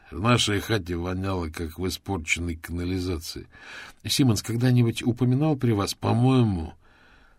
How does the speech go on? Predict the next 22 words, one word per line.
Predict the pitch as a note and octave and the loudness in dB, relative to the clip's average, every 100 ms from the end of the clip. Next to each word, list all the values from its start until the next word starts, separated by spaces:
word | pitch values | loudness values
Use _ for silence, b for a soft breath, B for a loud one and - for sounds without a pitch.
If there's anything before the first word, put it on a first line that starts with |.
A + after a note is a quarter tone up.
| _ | _
Если | G#2 G#2+ A#2 A#2 | -2 0 2 0
бы | E2 | 0
кто-нибудь | - A#2+ B2+ A2+ G#2 D#2+ | 0 6 6 6 4 2
запалил | F2+ D#2 G#2 A2+ F#2+ | -2 0 2 2 0
спичку, | - B2 A#2+ - - | -2 -4 -4 -6 -8
вся | - G#2 G#2 | -4 -2 0
тюряга | G2+ G#2 A2+ F#2 | 0 2 2 2
взлетела | E2 E2 G#2+ G2+ G#2+ G#2+ F#2 | -2 0 0 2 2 2 2
бы | D2+ | 0
<laughs> | - | 0
на | A#2+ B2 | 0 2
воздух". | B2 G#2+ - - - - - - _ _ _ - _ | 2 2 0 -4 -8 -10 -12 -14 _ _ _ -20 _
Густав | - D#2 - G2+ - | -8 -6 -4 -6 -6
разразился | E2 D2+ D2+ C#2 D2+ D2+ D#2 | -6 -4 -6 -6 -8 -6 -8
каркающим | D2+ C#2+ - D2 - C#2+ | -8 -10 -6 -6 -6 -8
смехом. | - A#1+ - - - b b b b b b | -10 -12 -14 -20 -20 b b b b b b
"Можете | G2 C#3 B2+ - | 6 8 8 4
себе | G#2+ A2+ G#2 D#2 | 0 2 2 0
представить? | - F#2 E2 - F2 D#2+ - _ b b b b b _ - | -4 -4 -4 -4 -4 -4 -8 _ b b b b b _ 4
Погибнуть | A2+ A#2 B2 D#3 C#3+ B2+ | 6 8 8 8 10 8
от | A#2+ G#2+ | 8 6
чьего-то | - - C#3+ C3+ D3 B2 | 2 6 10 12 12 10